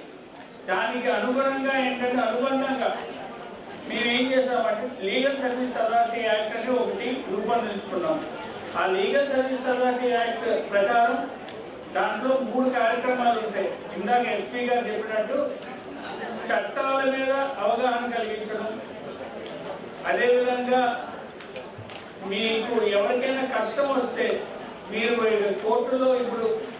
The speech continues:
డాక్టర్ల దగ్గరికి వెళ్ళినా, లాయర్ల దగ్గరికి వెళ్ళినా ఫీజులు ఎక్కువ ఉంటాయి. ఆ ఫీజులు కట్టు భరించలేని వారికి న్యాయం అంద-, అందజేయడం, అప్పుకోవడం అన్నది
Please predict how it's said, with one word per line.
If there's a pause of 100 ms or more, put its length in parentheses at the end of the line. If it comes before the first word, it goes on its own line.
(140)
డాక్టర్ల
దగ్గరికి
వెళ్ళినా,
లాయర్ల
దగ్గరికి
వెళ్ళినా (1500)
ఫీజులు
ఎక్కువ
ఉంటాయి. (1000)
ఆ
ఫీజులు
కట్టు
భరించలేని
వారికి
న్యాయం
అంద-,
అందజేయడం,
అప్పుకోవడం
అన్నది